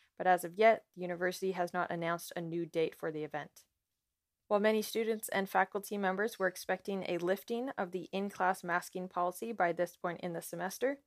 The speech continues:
Long Beach State is continuing to enforce mask wearing in classroom settings.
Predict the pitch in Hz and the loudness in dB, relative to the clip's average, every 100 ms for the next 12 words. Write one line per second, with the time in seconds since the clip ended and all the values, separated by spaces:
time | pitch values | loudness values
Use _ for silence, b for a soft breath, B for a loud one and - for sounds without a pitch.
0 | - 196 196 202 - 202 190 180 - 185 | -4 -2 -2 -6 0 0 2 -2 -4 -8
1 | 175 - 214 214 202 - 185 185 180 170 | -8 -4 -2 -2 -4 -4 -4 -2 -4 -6
2 | - 175 175 - 175 165 165 - 170 170 | -2 0 -2 -8 -2 -2 -2 -4 -4 -4
3 | 165 - 175 165 - - 151 151 160 156 | -8 -6 -4 -4 -8 -4 -4 -4 -10 -2
4 | 175 156 - - | 0 0 -6 -18